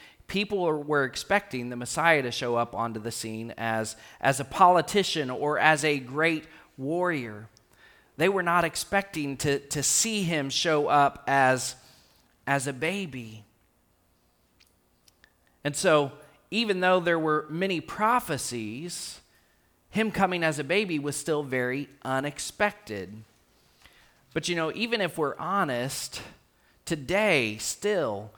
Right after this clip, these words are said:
when we think of victory in this world, many times we think of great warriors and we think of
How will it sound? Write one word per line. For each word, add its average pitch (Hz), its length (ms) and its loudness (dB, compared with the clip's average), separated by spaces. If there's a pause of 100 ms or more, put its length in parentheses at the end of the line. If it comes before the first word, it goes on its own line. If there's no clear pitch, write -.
(160)
when 156 200 -2
we 220 160 -2
think 190 280 -2
of 143 100 0
victory 156 560 -4
in 143 100 -4
this 135 220 -6
world, 160 320 0
many 170 200 -6
times 139 440 -2
we 151 140 -4
think 151 260 -8
of 127 160 -8
great 110 280 -4
warriors 110 560 -6
and 113 140 -10
we 127 100 -8
think 120 300 -10
of 107 180 -6